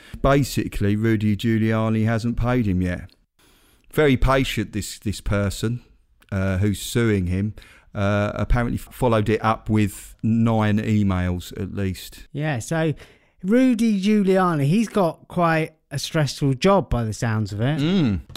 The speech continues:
Speaker 1: he has, and he's obviously, uh, what he actually said was he's, he forgot, and he doesn't act-, well, not he forgot, uh, he's actually said that he didn't know anything about this bill.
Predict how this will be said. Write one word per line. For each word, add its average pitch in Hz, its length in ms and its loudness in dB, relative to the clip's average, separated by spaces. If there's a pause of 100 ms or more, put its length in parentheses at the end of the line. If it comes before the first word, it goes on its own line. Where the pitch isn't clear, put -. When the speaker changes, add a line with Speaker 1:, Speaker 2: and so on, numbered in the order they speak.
Speaker 1:
he 120 80 2
has, 120 460 0
and 107 120 0
he's 107 220 -2
obviously, 107 480 -4
uh, 104 160 2
what 127 280 0
he 123 120 4
actually 107 300 -4
said 117 420 0
was 98 240 -2
he's, 101 260 -2 (240)
he 104 140 2
forgot, 101 640 -2 (420)
and 98 120 0
he 98 80 0
doesn't 101 360 -2
act-, 98 280 -6
well, 107 120 2
not 120 140 2
he 95 80 0
forgot, 92 400 -4
uh, 98 80 -2
he's 104 320 0
actually 110 300 -4
said 98 400 -2
that 95 160 -4
he 95 120 0
didn't 95 440 -6
know 98 340 -2
anything 95 400 -2
about 95 380 -2
this 92 180 -4
bill. 90 340 -2